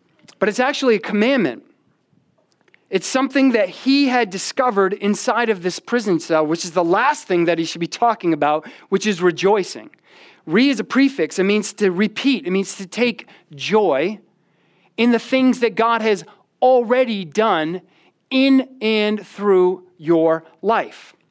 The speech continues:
So to be purposeful in carving out time in your day to think, which we don't spend a lot of time doing these days because everything thinks for us, but to think and to remember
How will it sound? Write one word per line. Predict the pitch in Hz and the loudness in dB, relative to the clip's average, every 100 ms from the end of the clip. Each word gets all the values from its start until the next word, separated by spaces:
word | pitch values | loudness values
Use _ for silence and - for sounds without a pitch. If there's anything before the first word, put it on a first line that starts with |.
| _ _ _ _ _ | _ _ _ _ _
So | - 240 | -2 0
to | 220 | 0
be | 196 262 | 2 2
purposeful | 262 - 302 370 285 - - 175 170 190 - - - | 2 0 0 0 -2 -6 -2 0 2 0 -4 -12 -4
in | 214 | -2
carving | - 269 311 311 311 | 0 0 2 2 2
out | 285 277 | 2 -2
time | - 277 269 247 | -2 0 0 0
in | 269 294 302 | 0 2 4
your | 277 269 247 | 4 4 2
day | 196 202 170 185 208 - - | 0 0 2 0 -2 -12 -18
to | - 240 196 | -2 0 0
think, | - 294 220 196 - | -2 0 0 -2 -4
which | 180 180 | -6 -4
we | 190 | -2
don't | 208 202 | -2 -2
spend | - 185 | -4 -2
a | |
lot | 170 165 160 | 0 0 -2
of | |
time | 156 151 135 | -4 -4 -4
doing | 131 131 131 | -4 -6 -6
these | 123 127 120 | -6 -8 -6
days | 135 131 165 | -4 -2 -4
because | 143 139 139 | -6 -8 -8
everything | 160 143 147 151 135 | -6 -4 -2 -4 -8
thinks | - 147 139 | -6 -6 -6
for | - - 123 | -8 -6 -4
us, | 123 160 - - - | -2 -4 -8 -14 -4
but | 202 | -2
to | 240 | -2
think | - 339 285 247 285 | -2 0 2 0 -4
and | 226 220 | -4 -4
to | - 226 | -2 -2
remember | 196 220 214 240 285 220 160 202 | 0 2 4 2 2 2 2 0